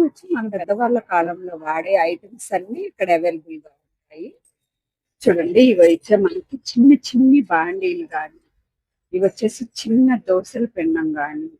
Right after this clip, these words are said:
చూడండి, ఇవి వచ్చేసి మనకి చిన్నవి గుంత పొంగనాలు వేసుకునేవి, గుడ్డ గుడ్డగా కావాలి అంటే కొంచెం పిల్లలు ఆడుకున్నట్టు కానీ అట్లా కూడా ఈ ఐటమ్ వచ్చేసి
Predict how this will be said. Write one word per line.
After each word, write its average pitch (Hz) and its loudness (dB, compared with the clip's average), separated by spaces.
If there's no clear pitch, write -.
చూడండి, 196 0
ఇవి 175 -6
వచ్చేసి - -4
మనకి 208 -4
చిన్నవి 269 6
గుంత 196 -2
పొంగనాలు 165 0
వేసుకునేవి, 160 -8
గుడ్డ 165 -16
గుడ్డగా 175 0
కావాలి 156 2
అంటే 190 -2
కొంచెం 175 -4
పిల్లలు 170 4
ఆడుకున్నట్టు 165 -2
కానీ 160 -4
అట్లా 165 -2
కూడా 180 -2
ఈ 175 -4
ఐటమ్ 170 -6
వచ్చేసి - -16